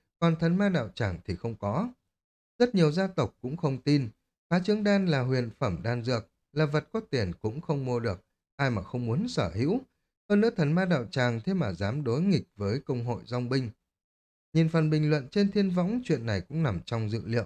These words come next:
của hắn. Hắn chỉ muốn cảnh tỉnh bọn họ một câu thôi, có tin hay không thì hắn cũng không xen vào nữa. Đúng lúc này có một bài đăng xuất hiện.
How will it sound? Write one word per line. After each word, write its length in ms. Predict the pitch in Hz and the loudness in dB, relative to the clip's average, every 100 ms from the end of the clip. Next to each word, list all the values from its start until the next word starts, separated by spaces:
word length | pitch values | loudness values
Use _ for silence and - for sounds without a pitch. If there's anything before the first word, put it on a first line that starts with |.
| - | -4
của 100 | 92 | -6
hắn. 260 | 90 151 269 - _ _ - | -2 -2 -4 -12 _ _ -4
Hắn 120 | 208 | -2
chỉ 100 | 208 | 2
muốn 160 | 151 202 - | 2 0 0
cảnh 200 | 143 92 - | -2 -2 -2
tỉnh 220 | 110 87 | -2 -2
bọn 140 | 90 | -4
họ 160 | 113 101 | -4 -4
một 240 | 98 - | -6 -4
câu 180 | - 127 | -2 -2
thôi, 280 | 127 131 120 - _ _ | 0 -2 -2 -6 _ _
có 80 | 214 | -4
tin 240 | 208 202 | 2 4
hay 140 | 190 185 | 4 -2
không 300 | 180 190 175 - | 0 2 2 -2
thì 60 | |
hắn 120 | - 101 | -8 -8
cũng 140 | 135 | -10
không 240 | - 127 | -4 -4
xen 280 | 107 127 113 | -2 -4 -2
vào 140 | 98 85 | -2 -2
nữa. 260 | 101 190 - _ _ _ _ _ _ _ _ | 0 -2 -2 _ _ _ _ _ _ _ _
Đúng 180 | 175 214 | 2 4
lúc 180 | 247 147 | 2 2
này 200 | 151 143 | 0 2
có 100 | 208 | 2
một 220 | 180 - | 0 0
bài 180 | 107 90 | -2 -2
đăng 220 | 101 113 | -2 -4
xuất 220 | 110 220 | -4 0
hiện. 220 | 170 131 | 2 0